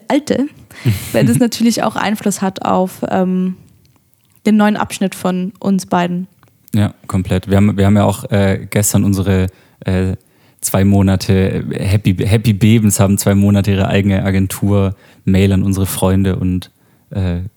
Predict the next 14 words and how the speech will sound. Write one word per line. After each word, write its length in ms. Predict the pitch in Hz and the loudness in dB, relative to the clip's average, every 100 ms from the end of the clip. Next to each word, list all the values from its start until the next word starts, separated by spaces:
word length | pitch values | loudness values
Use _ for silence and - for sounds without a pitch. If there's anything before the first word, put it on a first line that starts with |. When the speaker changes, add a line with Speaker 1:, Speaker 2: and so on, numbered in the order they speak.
| - | -6
Speaker 2:
Kunden 360 | - 98 95 | 0 0 0
und 100 | 90 | -2
Partner 320 | 90 92 95 | 0 0 0
rausgeschickt. 580 | 90 87 - - 92 - - _ _ - _ - | -2 -4 -6 -6 -6 -8 -20 _ _ -20 _ -12
Das 120 | - | -6
hat 100 | - | -2
sich 100 | 98 | 0
sehr 180 | 101 95 | 0 0
gut 220 | 104 95 | 0 0
angefühlt. 600 | 95 92 - 90 90 - _ _ - _ - 240 - | -2 -4 -4 -4 -4 -6 _ _ -20 _ -14 -12 -4
Ja, 200 | - 151 | 0 2
vieles 340 | 139 - 165 151 | 2 0 0 0
passiert. 560 | 127 120 139 131 - - | -4 -4 0 0 -2 -2
Ähm, 520 | 101 101 98 98 98 | 0 2 2 2 -2